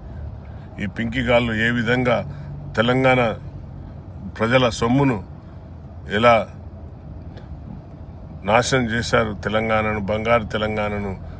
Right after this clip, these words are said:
అనేది ఇప్పుడన్నా ప్రజలు గుర్తించాలని నేను మీడియా ద్వారా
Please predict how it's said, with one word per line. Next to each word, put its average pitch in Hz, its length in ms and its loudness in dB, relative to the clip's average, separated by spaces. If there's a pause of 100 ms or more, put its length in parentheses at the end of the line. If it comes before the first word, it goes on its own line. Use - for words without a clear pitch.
(160)
అనేది 104 260 0
ఇప్పుడన్నా 110 440 0
ప్రజలు 101 520 -4
గుర్తించాలని 107 880 0 (420)
నేను 95 600 -4
మీడియా 110 300 4
ద్వారా 107 420 2